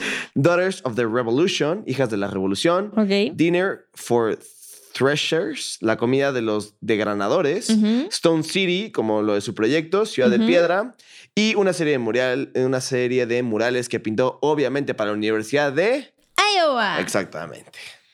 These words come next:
Speaker 2: Oye, pues, me cae bien este güey.
Speaker 1: A mí
Speaker 2: Me gustó
Speaker 1: también.
Speaker 2: mucho hablar de él, me divertí mucho en este, hace mucho
Speaker 1: Yo
Speaker 2: no me
Speaker 1: también.
Speaker 2: divertía tanto en
Speaker 1: Yo
Speaker 2: un
Speaker 1: también.
Speaker 2: episodio.
Speaker 1: <laughs> Usted me divertí mucho
Speaker 2: Me la
Speaker 1: hablando de
Speaker 2: pasé
Speaker 1: este güey.
Speaker 2: bomba. Y si eres de Iowa, no te lo tomes personal.
Speaker 1: No, obvio.
Speaker 2: No hemos ido a Iowa, estamos mamando porque creemos que Iowa es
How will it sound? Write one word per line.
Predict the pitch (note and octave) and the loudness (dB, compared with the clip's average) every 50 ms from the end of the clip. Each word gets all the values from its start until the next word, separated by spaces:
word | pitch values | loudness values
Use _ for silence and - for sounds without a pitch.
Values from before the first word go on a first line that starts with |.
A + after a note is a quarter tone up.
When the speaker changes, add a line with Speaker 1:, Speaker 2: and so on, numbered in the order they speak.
| _ _ _ | _ _ _
Speaker 2:
Oye, | - C#4 C#4+ D4+ D4+ D4+ C#4+ D4+ | 0 0 2 2 0 -2 0 0
pues, | D#4 D4+ D4+ D4+ - - | 0 -2 -2 -4 -8 -6
me | - D#4+ E4 D#4 | -4 -2 -2 0
cae | - F4 F#4 F#4 | 0 0 0 0
bien | E4+ D#4+ C#4+ C4+ | 0 0 -2 -2
este | C4 B3+ - B3 | -4 -4 -2 0
güey. | A#3 A3 A3 G#3 G3+ G3+ | 0 2 2 2 0 0
Speaker 1:
A | G3 | 0
mí | A3 | 0
Speaker 2:
Me | - | 2
gustó | C4+ C#4+ C#4+ | 2 2 2
Speaker 1:
también. | - - - E4 | 2 2 2 2
Speaker 2:
mucho | F4+ F#4+ - D4 | 0 -2 0 0
hablar | C4 A3+ A3+ A#3 A#3 A#3 A#3+ | 0 2 2 0 0 -2 -4
de | G#3+ E3 B3 A#3 A3+ A3+ A3+ | -4 -2 0 2 2 2 2
él, | A#3 B3 | 0 0
me | B3 A#3+ A3+ | 0 0 0
divertí | A3 A3+ A3 G#3+ G#3+ G#3+ - B3+ B3+ | 0 0 0 0 -2 -2 -2 -2 0
mucho | B3 B3 B3 G#3+ B3 | 0 0 0 0 0
en | G#3 G#3+ | 0 0
este, | A3 A3 G#3 | 0 0 -2
hace | G3+ - - E4+ | 0 0 0 0
mucho | F4+ F#4 | 2 2
Speaker 1:
Yo | F#4+ G4 | 2 4
Speaker 2:
no | F4+ | 4
me | E4+ | 4
Speaker 1:
también. | - - D#4+ | 2 2 2
Speaker 2:
divertía | D4+ C4 A3+ G#3+ - A3 A3 A3 | 2 0 -2 -2 0 -2 0 0
tanto | A#3 A3+ A3+ G#3+ G#3 | 0 -2 0 0 0
en | G3+ | 2
Speaker 1:
Yo | A3 G3+ | 2 2
Speaker 2:
un | G#3 | 2
Speaker 1:
también. | G#3+ G#3+ G#3+ - | 2 2 2 2
Speaker 2:
episodio. | C3 G3 F#3+ F#3+ - E3+ F3 | 2 0 0 0 -2 -2 -2
Speaker 1:
<laughs> | E3+ | -4
Usted | - - C#3+ C3 | -2 0 0 2
me | B2+ B2 | 2 2
divertí | A#2 A2+ G#2+ G#2+ - A2+ | 2 0 0 -2 -2 -2
mucho | A2+ A2+ A2 - A#3 | -2 -2 0 2 2
Speaker 2:
Me | B3 | 4
la | A#3+ A#3+ A#3+ | 4 4 2
Speaker 1:
hablando | - | 2
de | B3 B3 | 0 0
Speaker 2:
pasé | B3 B3+ | 0 2
Speaker 1:
este | C4+ C4+ | 2 2
güey. | C4+ C4 | 2 2
Speaker 2:
bomba. | A#3 A3 - | 0 0 0
Y | D4+ C#4 | 0 0
si | E4 | 0
eres | F#4 F#4 G#4 F#4 | 0 0 0 0
de | E4 D4 B3 B3 | 0 0 0 0
Iowa, | B3 A#3 A3+ A#3 A#3 A#3 | 0 0 0 0 0 0
no | A#3 A3 G3+ | 0 -2 -2
te | - G3+ | 0 0
lo | G3 F3 | 0 0
tomes | - F#3+ F#3 F#3 F#3+ | -2 -2 -2 -2 -4
personal. | - - - - - - B2+ B2+ A2+ | -6 -8 -8 -6 -6 -4 -2 2 4
Speaker 1:
No, | A#2+ A#2+ A#2+ | 4 6 6
obvio. | A#2+ A2+ A3+ | 6 4 4
Speaker 2:
No | A#3+ B3 | 4 2
hemos | C4 C4+ C#4 B3+ | 2 0 0 2
ido | B3+ A3 G#3+ | 2 2 2
a | G#3 G3+ | 0 0
Iowa, | G3+ G3 G3 G3+ G#3 G#3 A3+ C4 - - _ _ _ _ | 0 0 0 0 0 0 0 -2 -4 -8 _ _ _ _
estamos | - - G#3+ - G#3+ G#3+ G#3+ A3 - | -10 -6 -2 0 0 0 0 -2 -2
mamando | G3+ F#3 F3 F3+ G3 G3 G3 G#3 A3 B3 C#4+ - - _ _ _ _ _ _ _ _ _ _ _ _ _ _ - | -2 -2 0 0 0 0 0 0 0 0 -2 -4 -8 _ _ _ _ _ _ _ _ _ _ _ _ _ _ -2
porque | - A#3+ A3 - A#3 G#3 | 0 0 2 0 0 0
creemos | - C4+ A#3+ A#3 B3+ C#4+ C4+ B3+ A3+ - | 2 2 2 2 2 0 0 -2 -4 -4
que | - A3+ | -4 -4
Iowa | G3+ A3+ A#3 - A3 A3 G#3 | -2 -4 -4 -4 -4 -4 -4
es | - - | -2 -2